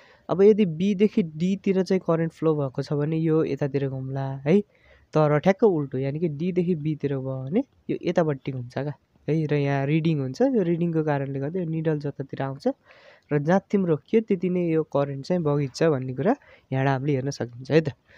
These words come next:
So, यो galvanometer पनि त्यो बिचमा जोडिएको हुन्छ है। यो त एकदम सिम्पल कुरा भयो। अब, अब यो सी र जुन, अ,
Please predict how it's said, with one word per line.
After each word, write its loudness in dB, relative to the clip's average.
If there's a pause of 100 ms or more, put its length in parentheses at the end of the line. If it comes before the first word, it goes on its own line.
(140)
So, -6
यो 6
galvanometer 2
पनि 0
त्यो -2
बिचमा -2
जोडिएको -2
हुन्छ -8
है। 2
यो -2
त -6
एकदम -2
सिम्पल -4
कुरा -2
भयो। -8 (1000)
अब, 4 (1500)
अब 4
यो 6
सी 2
र 8
जुन, 4
अ, 2